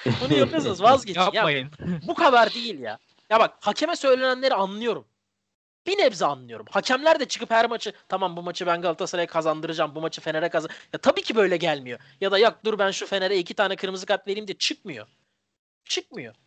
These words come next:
Speaker 1: Yani niyeti kötü olmadığı sürece hakem ve futbolcunun, ki kötü olsa da diyorum, kötü ya niyeti. Kötü. Altı tane yemezsin yani. Zaten karşı taraf da atmaz.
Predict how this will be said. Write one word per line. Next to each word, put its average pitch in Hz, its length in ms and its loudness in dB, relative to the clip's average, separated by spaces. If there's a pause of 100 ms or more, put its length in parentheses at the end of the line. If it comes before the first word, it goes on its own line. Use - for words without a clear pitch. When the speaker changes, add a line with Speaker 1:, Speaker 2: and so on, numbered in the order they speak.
(420)
Speaker 1:
Yani 156 220 -4
niyeti 233 300 0
kötü 294 240 -6
olmadığı 302 380 0
sürece 202 320 -2
hakem 226 340 -2
ve 202 40 -12
futbolcunun, 196 580 -8 (240)
ki 233 140 -6
kötü 202 280 -2
olsa 277 300 4
da 226 120 2
diyorum, 240 280 2 (200)
kötü 311 260 -2
ya 302 140 4
niyeti. 196 420 -6 (440)
Kötü. 311 300 -4 (200)
Altı 202 300 4
tane 247 240 4
yemezsin 262 440 0
yani. 110 260 -14 (1300)
Zaten 220 400 4
karşı 220 280 2
taraf 294 220 2
da 220 120 0
atmaz. 214 540 2